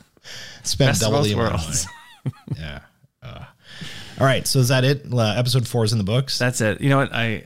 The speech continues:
Speaker 2: uh, the, the one thing I am, I am gonna do is, um, so a, about a year ago, I guess, my family bought me this,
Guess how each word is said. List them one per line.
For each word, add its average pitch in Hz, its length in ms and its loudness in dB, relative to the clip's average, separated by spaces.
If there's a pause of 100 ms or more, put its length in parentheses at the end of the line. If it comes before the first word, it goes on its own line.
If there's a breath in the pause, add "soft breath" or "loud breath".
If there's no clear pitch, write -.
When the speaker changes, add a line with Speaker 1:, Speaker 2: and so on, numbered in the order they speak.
Speaker 2:
uh, 120 60 -8
the, 101 320 -6
the 120 120 -4
one 131 120 0
thing 123 140 0
I 107 80 2
am, 113 180 0
I 107 120 -2
am 113 100 0
gonna 117 180 2
do 117 320 0
is, 101 600 0
um, 95 520 0 (260)
so 113 320 2
a, 107 260 2
about 110 180 2
a 104 100 2
year 120 800 2
ago, 143 580 2 (220)
I 131 100 -4
guess, 120 280 0
my 110 80 2
family 113 300 2
bought 104 180 2
me 110 100 2
this, 101 340 0